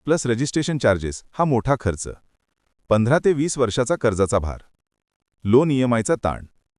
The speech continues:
ईएमआय तुमच्या उत्पन्नाच्या तीस ते चाळीस टक्क्यांपर्यंत जाते. आर्थिक लवचिकता कमी होते. लोकेशन लॉक. एकदा घर खरेदी केले की बदल करणे कठीण.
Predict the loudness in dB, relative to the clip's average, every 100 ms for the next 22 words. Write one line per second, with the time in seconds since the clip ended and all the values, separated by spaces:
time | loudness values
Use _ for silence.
0 | _ _ _ _ -4 0 2 2 0 0
1 | -2 2 0 0 -2 -2 -2 -4 -4 -6
2 | -2 0 2 0 -2 -4 -2 0 -2 -2
3 | -2 -4 -4 -14 _ _ _ _ _ -2
4 | 0 0 -2 2 2 2 -2 -4 -2 -2
5 | -2 -2 -6 -12 -20 _ _ _ _ _
6 | _ _ 0 2 2 -2 -2 -2 -6 -12
7 | _ _ _ _ _ _ -4 0 2 2
8 | 4 2 2 0 0 0 0 0 -2 0
9 | 2 0 0 -2 -2 -4 -4 -6